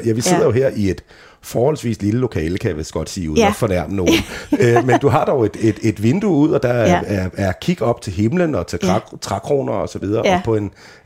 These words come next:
Speaker 1: en dag som i dag, hvor solen skinner, der virker det som et pragtfuldt sted at
Speaker 2: Ja.
Speaker 1: sidde og, og skrive.
Speaker 2: Det er det også.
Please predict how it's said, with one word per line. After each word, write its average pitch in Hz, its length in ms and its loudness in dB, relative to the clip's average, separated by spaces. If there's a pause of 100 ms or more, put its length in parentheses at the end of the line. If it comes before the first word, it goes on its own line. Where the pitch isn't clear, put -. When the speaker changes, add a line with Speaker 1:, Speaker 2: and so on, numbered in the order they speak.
Speaker 1:
en 117 80 0
dag 131 200 0
som 127 140 -4
i 113 40 -4
dag, 110 180 0
hvor 110 80 -6
solen 110 280 -6
skinner, 113 260 -6
der 117 160 -2 (840)
virker 139 240 2
det - 80 -10
som 95 140 -6
et 85 60 -6
pragtfuldt - 400 -8
sted 82 260 -4
at 190 60 4
Speaker 2:
Ja. 185 100 4
Speaker 1:
sidde 90 180 -4
og, 78 320 -4 (340)
og - 100 0
skrive. 98 280 -2 (300)
Speaker 2:
Det 233 120 4
er 160 120 -2
det 160 120 -2
også. 165 240 -12